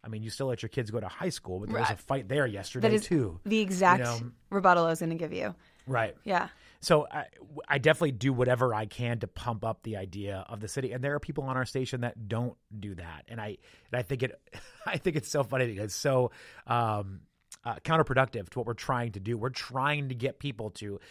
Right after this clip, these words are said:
Speaker 1: buy a ticket, to come to our event, to have a great night out with their friends. Yet you have some people on the air that'll be like, "Well, I mean,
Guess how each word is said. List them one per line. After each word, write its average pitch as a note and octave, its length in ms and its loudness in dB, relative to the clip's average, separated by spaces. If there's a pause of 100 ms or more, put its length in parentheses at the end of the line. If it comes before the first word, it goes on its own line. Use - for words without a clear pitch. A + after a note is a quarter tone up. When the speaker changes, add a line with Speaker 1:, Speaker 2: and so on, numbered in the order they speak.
(220)
Speaker 1:
buy A#2+ 140 -2
a D3 80 -4
ticket, B2+ 380 -6
to A2+ 60 -10
come D3+ 180 -2
to C#3 140 0
our C3 120 4
event, A2+ 300 -2
to - 80 -12
have D#3 260 0
a C#3 60 -2
great B2 400 -2
night C3 260 -2
out B2+ 160 0
with A#2 140 -6
their G#2+ 100 -4
friends. A2+ 500 -2 (480)
Yet B2 280 -2
you A#2 100 -4
have A2+ 240 -2
some C3+ 220 -2
people B2 240 -2
on A2 160 -2
the A2+ 160 -2
air A#2 140 2
that'll G#2+ 200 -4
be G#2 160 -4
like, G2+ 260 -6 (460)
"Well, F3+ 220 10
I E3 80 12
mean, D3+ 320 4